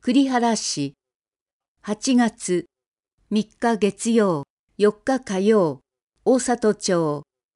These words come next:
六日木曜。七日金曜。登米市。二十日木曜。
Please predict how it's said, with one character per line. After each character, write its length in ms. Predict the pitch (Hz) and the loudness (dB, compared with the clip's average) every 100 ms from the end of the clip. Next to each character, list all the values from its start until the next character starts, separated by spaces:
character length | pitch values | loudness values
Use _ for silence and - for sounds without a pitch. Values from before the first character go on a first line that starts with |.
| _ _ _ _ _ - | _ _ _ _ _ -4
六 200 | 240 277 254 | 2 2 2
日 160 | 247 | 0
木 300 | 214 190 - | 2 0 0
曜。 380 | 220 196 165 135 _ _ _ | 2 4 2 -4 _ _ _
七 260 | 202 220 269 | -2 0 0
日 220 | 269 254 | 0 -2
金 360 | 247 220 226 208 | -2 -2 2 2
曜。 320 | 190 147 135 _ _ _ _ _ | 2 -2 -6 _ _ _ _ _
登 160 | 220 226 | 2 4
米 140 | 269 | 2
市。 360 | 254 - 143 131 _ _ _ _ _ _ _ _ | 0 -6 -6 -8 _ _ _ _ _ _ _ _
二 160 | - 214 | -6 -6
十 140 | - | -4
日 180 | - 277 | -6 0
木 320 | 233 220 220 | 2 0 0
曜。 360 | 226 196 160 135 | 2 2 0 -6